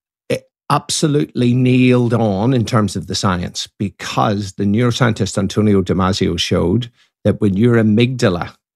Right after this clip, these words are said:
becomes highly activated, so when you're stressed, you're in amygdala hijack. And he showed in his lab that when you're stressed, your amygdala secretes chemicals that basically block your frontal lobes.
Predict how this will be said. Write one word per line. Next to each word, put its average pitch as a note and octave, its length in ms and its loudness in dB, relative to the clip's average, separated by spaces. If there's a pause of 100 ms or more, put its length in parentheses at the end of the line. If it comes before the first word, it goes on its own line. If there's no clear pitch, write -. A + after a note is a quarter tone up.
(120)
becomes G2+ 440 -2
highly F#2+ 320 -2
activated, F2 480 -6
so - 160 -2
when G2+ 220 4
you're A2+ 140 4
stressed, G2+ 600 -2 (480)
you're G2 160 4
in F#2+ 100 4
amygdala F#2+ 720 0
hijack. F2 540 -6 (200)
And F#2 200 -4
he D#3 240 -2
showed B2+ 280 2
in G2+ 120 0
his A2+ 260 -2
lab F#2 340 -4 (340)
that G#2 160 0
when A2 200 2
you're B2+ 120 4
stressed, G2+ 440 0
your G#2 180 4
amygdala G#2 540 0
secretes - 840 -4
chemicals C3+ 800 -2 (440)
that G#2+ 260 -2
basically A#2 720 0
block A2+ 640 -2 (220)
your G#2+ 140 -2
frontal F#2+ 380 -2
lobes. - 380 -10